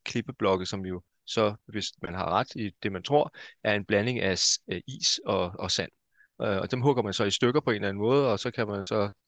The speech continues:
øh, enten tage dem op til overfladen eller smelte dem dernede, og så udvinde vandet og lade sandet, øh, blive liggende. Øh,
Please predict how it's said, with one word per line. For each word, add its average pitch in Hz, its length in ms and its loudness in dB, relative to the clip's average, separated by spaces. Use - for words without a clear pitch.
øh, 98 380 -2
enten - 280 -6
tage - 140 -2
dem - 120 -12
op - 80 -12
til 107 100 0
overfladen 110 340 2
eller 95 140 -2
smelte 120 380 -2
dem 107 60 -10
dernede, 110 400 0
og 107 80 -2
så 143 100 0
udvinde 120 480 0
vandet 117 260 2
og 107 80 2
lade 98 140 0
sandet, 101 420 0
øh, 98 300 -6
blive 104 120 0
liggende. 95 360 -4
Øh, 107 300 4